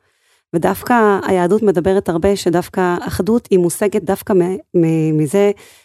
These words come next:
שיש בינו, לא צריך שיהיה אחידות, אבל צריך שתהיה אחדות. זאת אומרת שאנחנו יכולים להיות מאוד שונים, מאוד מגוונים, כל אחד יכול להאמין בדברים אחרים, ואחת מהדוגמאות שקראתי ונורא אהבתי, זה, זה כמו תו של מנגינה,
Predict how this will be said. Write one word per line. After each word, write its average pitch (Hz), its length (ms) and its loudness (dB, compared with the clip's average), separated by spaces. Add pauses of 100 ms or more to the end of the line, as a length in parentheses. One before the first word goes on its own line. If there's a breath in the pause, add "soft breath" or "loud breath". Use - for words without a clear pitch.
שיש 196 240 0
בינו, 190 460 4
לא 220 80 0
צריך - 180 -8
שיהיה 202 200 0
אחידות, 170 640 -6
אבל 156 120 -6
צריך - 180 -10
שתהיה 165 280 -2
אחדות. 156 360 -4
זאת - 120 -12
אומרת 170 180 0
שאנחנו 170 260 -2
יכולים 208 240 2
להיות 220 140 2
מאוד 180 220 2
שונים, 175 420 2 (320 soft breath)
מאוד 180 240 2
מגוונים, 180 500 0
כל 185 140 -4
אחד 196 180 -2
יכול 185 200 -2
להאמין 175 440 2
בדברים 151 400 -4
אחרים, 165 400 0 (540 soft breath)
ואחת 190 240 -2
מהדוגמאות 190 500 2
שקראתי 180 500 -4
ונורא 165 260 2
אהבתי, 196 380 0
זה, 160 380 -2
זה 160 100 -6
כמו 202 400 4 (100)
תו 196 100 -2 (140)
של 185 160 -4
מנגינה, 175 420 0